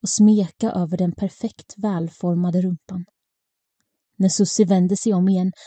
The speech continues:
måste Jessica tvinga sig själv att titta bort för att inte göra Susie besvärad. I ögonvrån ser hon hur Susie tvålar in överkroppen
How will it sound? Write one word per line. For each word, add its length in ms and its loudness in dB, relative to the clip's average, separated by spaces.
måste 280 0
Jessica 400 -2
tvinga 440 2
sig 120 -4
själv 240 -4
att 60 -6
titta 240 -2
bort 260 -8
för 120 -8
att 120 -4
inte 200 0
göra 260 0
Susie 300 -6
besvärad. 580 -6
I 200 4
ögonvrån 720 6
ser 260 4
hon 200 4
hur 60 4
Susie 380 -2
tvålar 320 0
in 180 4
överkroppen 680 -4